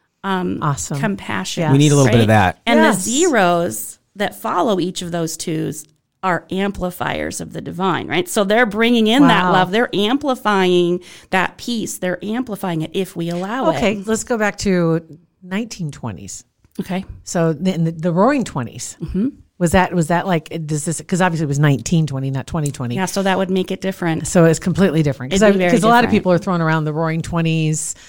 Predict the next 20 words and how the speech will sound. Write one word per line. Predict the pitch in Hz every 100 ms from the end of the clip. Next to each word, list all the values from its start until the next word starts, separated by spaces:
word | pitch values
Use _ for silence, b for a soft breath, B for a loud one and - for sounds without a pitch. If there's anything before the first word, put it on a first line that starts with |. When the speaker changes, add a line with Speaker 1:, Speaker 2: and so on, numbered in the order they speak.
| b b
Speaker 2:
theme | - 190 180 175 175
and | 156
all, | 151 160
you | 170
know, | 147 131 -
that | 170 160 -
kind | 180 156
of |
a, | 139 131 127 127
a |
sense, | 139 165 -
'cause | 175 143
we're | 151 143 -
rolling | 131 147 151
back | 160 156
around. | 151 151 151 127
Here | 147
we | 151
come | 175 151
again. | 135 135